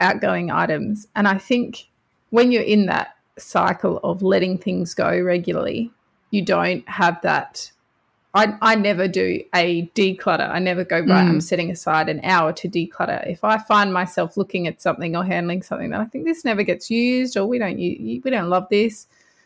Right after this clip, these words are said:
Speaker 1: this adds no value," it goes in the box straight away. So I think, um, I think it's probably a really good game to get people started.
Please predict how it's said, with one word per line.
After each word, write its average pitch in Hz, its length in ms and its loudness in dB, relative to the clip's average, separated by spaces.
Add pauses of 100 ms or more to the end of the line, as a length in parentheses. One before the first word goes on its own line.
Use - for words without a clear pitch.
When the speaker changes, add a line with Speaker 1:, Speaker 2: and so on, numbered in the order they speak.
(160)
Speaker 1:
this - 120 -4
adds 196 240 0
no 170 220 0
value," 180 420 2
it - 100 -6
goes 190 300 2
in 190 100 0
the 165 80 -2
box - 340 -2
straight 165 300 0
away. 202 340 2
So 208 360 0 (520)
I 208 100 0
think, - 480 -4 (120)
um, 180 300 -2
I 233 100 2
think 415 280 -2
it's 466 200 2
probably 185 640 -2
a 185 100 -2
really 196 440 4
good 180 200 -2
game 170 280 0
to - 160 -16
get - 240 0
people 175 520 -2 (140)
started. 151 920 -2